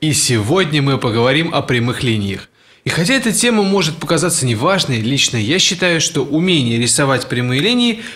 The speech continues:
крайне нужно для того, чтобы постичь основы рисования. Так что давайте посмотрим на различные способы, которыми вы можете создавать прямые линии в фотошопе.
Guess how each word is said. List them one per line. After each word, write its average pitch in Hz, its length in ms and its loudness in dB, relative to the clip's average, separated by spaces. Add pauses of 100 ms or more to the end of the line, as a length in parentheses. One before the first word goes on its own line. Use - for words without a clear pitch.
(140)
крайне 156 460 2
нужно 147 320 0
для 170 80 -4
того, 254 200 0
чтобы 196 300 0
постичь 185 480 -2
основы 151 340 0
рисования. 110 640 -2 (460)
Так 175 160 2
что 165 140 0
давайте 247 320 0
посмотрим 208 500 0
на 160 80 0
различные 170 460 0
способы, 233 500 -2
которыми 143 540 0
вы 127 100 0
можете 214 400 0
создавать 147 540 0
прямые 143 320 0
линии 117 320 0
в 113 60 -10
фотошопе. 143 600 -4